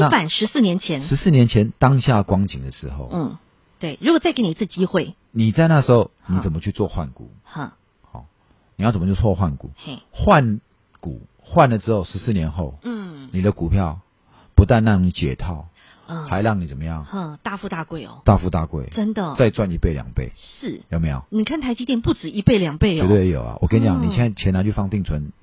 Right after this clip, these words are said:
Speaker 2: 放十年，你也不会一倍、两倍。
Speaker 1: 对。
Speaker 2: 你要这样想，你真的要这样去想。
Speaker 1: 呵呵。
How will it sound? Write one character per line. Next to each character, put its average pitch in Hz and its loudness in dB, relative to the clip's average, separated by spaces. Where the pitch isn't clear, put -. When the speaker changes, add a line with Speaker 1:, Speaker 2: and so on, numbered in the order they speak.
Speaker 2:
放 101 2
十 - -6
年， 76 -2
你 87 0
也 85 2
不 78 -2
会 76 0
一 76 -2
倍、 73 -6
两 62 -12
倍。 64 -10
Speaker 1:
对。 185 -10
Speaker 2:
你 90 -2
要 117 6
这 131 6
样 120 6
想， 64 -4
你 92 0
真 139 4
的 131 8
要 113 8
这 117 2
样 98 2
去 95 -2
想。 60 -8
Speaker 1:
呵 143 -14
呵。 147 -12